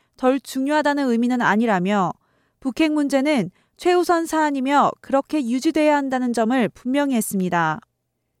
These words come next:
그는 이어 트럼프 행정부에 북핵 문제를 우선시하도록 촉구하는 한편 한미양국이 이 사안을 안건으로 다루도록 계속 목소리를 낼 것이라고 말했습니다.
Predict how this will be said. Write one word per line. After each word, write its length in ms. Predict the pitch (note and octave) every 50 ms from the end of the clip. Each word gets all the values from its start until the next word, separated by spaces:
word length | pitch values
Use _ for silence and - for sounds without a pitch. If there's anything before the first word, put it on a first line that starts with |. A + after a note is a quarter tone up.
| _ _ _ _ _
그는 260 | - B3 C4 C4 A#3+
이어 320 | A#3+ A#3+ C4 C4+ A#3 F3+ - _ _ _ _ _ _ _
트럼프 340 | - F4+ F4+ F4 - F4+
행정부에 680 | F4+ E4+ E4 D#4+ E4 D#4+ D#4 C#4+ D4+ D4+ D#4 D4+ A#3+ - -
북핵 320 | - B3 A#3+ - D#4 D#4+ D#4
문제를 460 | D#4+ D#4 D4+ C#4 D4 C#4 C4+ D#4+ D#4+
우선시하도록 800 | - A#3+ A#3 - E4 E4 D#4+ - E4 D4+ C#4+ C#4+ C#4 C#4+ - -
촉구하는 500 | - F4+ - - E4 D#4+ D#4 D4 C4+ B3
한편 520 | G#3+ F#3+ F#3+ - A#3+ A#3+ A#3+ A3 F3+ - - _ _ _ _ _ _
한미양국이 800 | _ - E4+ E4+ E4+ E4 D#4+ D#4+ D#4 D#4 D#4 C#4 D4+ C4+ A#3+ A#3+
이 60 | B3+
사안을 500 | C#4+ D4 C#4+ C4+ B3+ C4 D#4 D4 A#3 - -
안건으로 540 | G3+ G#3+ A3+ A#3+ - D#4 D4+ D4 C#4+ D4 C#4
다루도록 760 | - - - A3+ A#3+ C4 A#3 B3+ G#3+ A#3+ C4 A#3 F3+ - - -
계속 340 | - B3 B3+ - D4+ - A3
목소리를 480 | B3+ - - - D#4 D#4 D4 D4+ D4
낼 160 | A3+ A3 A3+
것이라고 500 | - - A#3+ A#3 - A#3 G#3+ G#3 G#3 B3
말했습니다. 840 | A3 G#3+ G3+ G3+ A3 - - G#3 F#3 F3+ F3 F3 E3+ D#3+ D3+ D3 -